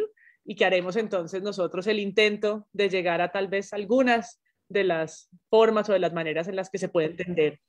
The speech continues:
lo que significa ese postulado que está en el afiche que ustedes vieron para esta charla, que se llama Periodismo de Innovación. Así que hola, Pera, bienvenido a este espacio. Están conectados aquí estudiantes de la universidad, personas que quieren hacer la maestría en periodismo,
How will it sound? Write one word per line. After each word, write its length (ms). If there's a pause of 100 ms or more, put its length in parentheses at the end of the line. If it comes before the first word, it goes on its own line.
(140)
lo 100
que 120
significa 680 (840)
ese 400 (340)
postulado 640
que 60
está 460 (280)
en 240
el 160
afiche 460 (200)
que 120
ustedes 500
vieron 300
para 160
esta 180
charla, 340
que 100
se 100
llama 260
Periodismo 720
de 100
Innovación. 500 (640)
Así 200
que 120
hola, 220
Pera, 220
bienvenido 680 (220)
a 100
este 140
espacio. 480
Están 460
conectados 720
aquí 240
estudiantes 500
de 60
la 80
universidad, 520
personas 360
que 100
quieren 240
hacer 160
la 80
maestría 360
en 60
periodismo, 640